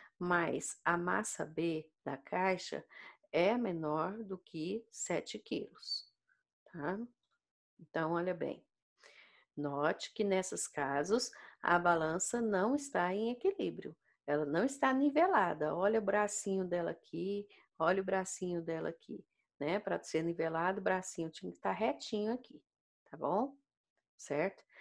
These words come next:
E aqui, então, a gente vai revelar o nome dessas, es-, dessas situações,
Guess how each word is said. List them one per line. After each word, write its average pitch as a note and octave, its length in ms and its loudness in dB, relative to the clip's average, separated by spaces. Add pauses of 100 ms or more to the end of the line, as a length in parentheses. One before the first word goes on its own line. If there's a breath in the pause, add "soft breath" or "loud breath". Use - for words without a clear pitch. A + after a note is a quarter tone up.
(260 loud breath)
E A#3 200 0
aqui, C4+ 360 0
então, A#3+ 300 0
a A#3 80 2
gente A#3+ 260 -2
vai A3 120 6
revelar G#3+ 540 4
o A#3+ 80 2
nome G#3+ 460 0
dessas, F#3 640 -2
es-, - 280 -6
dessas E3 440 -2
situações, - 920 -2